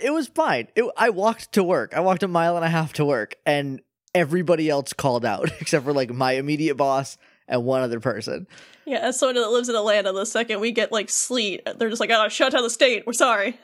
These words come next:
Speaker 1: Uh, my friend Lyndon lives, I don't think he lives there anymore. No, he might still live in Atlanta. Uh, but when he, he was there that, when that snowstorm happened a couple years back,
Speaker 2: Yeah.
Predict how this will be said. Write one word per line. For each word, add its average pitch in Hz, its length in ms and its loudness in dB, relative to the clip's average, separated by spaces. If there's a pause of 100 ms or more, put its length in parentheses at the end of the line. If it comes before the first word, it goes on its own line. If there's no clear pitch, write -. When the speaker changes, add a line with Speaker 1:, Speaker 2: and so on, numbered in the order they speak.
(180)
Speaker 1:
Uh, 123 240 2
my 139 180 2
friend 147 520 0
Lyndon 127 340 -2
lives, 110 440 -4 (800)
I 139 80 2
don't 202 160 -2
think 214 140 -2
he 196 100 -2
lives 160 220 0
there 127 120 2
anymore. 101 240 -8 (100)
No, 190 120 0
he 214 100 0
might 247 160 0
still 180 160 0
live 123 140 0
in 117 80 -4
Atlanta. 104 400 -6 (340)
Uh, 131 300 0
but 147 280 -2
when 165 120 2
he, 170 120 -2 (120)
he 175 140 0
was 160 140 2
there 143 320 2
that, 135 140 2
when 131 140 -2
that 127 160 -2
snowstorm 135 420 0
happened 127 300 0
a 131 60 0
couple 143 260 0
years 139 180 0
back, 147 420 0
Speaker 2:
Yeah. 226 220 -6